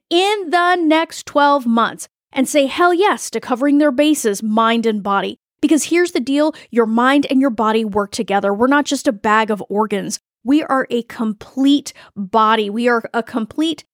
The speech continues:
being, and all of these things, mind and body, work together, baby. And if you're not leveraging the power of your mindset as you move through your journey, you've got a gaping hole in your strategy, sister.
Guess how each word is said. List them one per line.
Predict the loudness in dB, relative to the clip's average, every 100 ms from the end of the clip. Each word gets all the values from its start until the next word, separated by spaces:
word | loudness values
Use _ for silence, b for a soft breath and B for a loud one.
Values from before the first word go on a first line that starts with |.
| _ -8
being, | -2 2 2 0
and | -6
all | -4 -2 0
of | 0
these | 0 -2 -2
things, | 0 2 2
mind | 0 -2 0
and | 2
body, | 2 2
work | 2 -2
together, | 0 0 2 0
baby. | 0 -2 -2 -6 _ _
And | -2 -2
if | 0
you're | 2 4
not | 4 2
leveraging | -2 0 0 0 -4 -4
the | -6
power | -4 -2 0 0
of | 0
your | -2 0
mindset | 0 0 0 -2 -2
as | -4 -2
you | 2
move | 2 0
through | -4 -4
your | 0 0
journey, | 2 0 2
you've | 2 0
got | 0 0
a | -2
gaping | -4 -2 0
hole | 2 2
in | 2
your | 0
strategy, | 0 0 2 0 -4
sister. | -6 -6 -6 -4